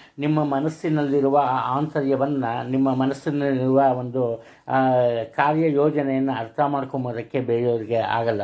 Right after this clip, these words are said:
ಏಕಾಂಗಿಯಾಗಿ ಬೇರೆಯವರಿಗೆ ತೊಂದರೆ ಕೊಡ್ದಿರ,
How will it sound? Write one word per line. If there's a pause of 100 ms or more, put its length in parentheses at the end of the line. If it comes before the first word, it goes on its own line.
(460)
ಏಕಾಂಗಿಯಾಗಿ (140)
ಬೇರೆಯವರಿಗೆ
ತೊಂದರೆ
ಕೊಡ್ದಿರ,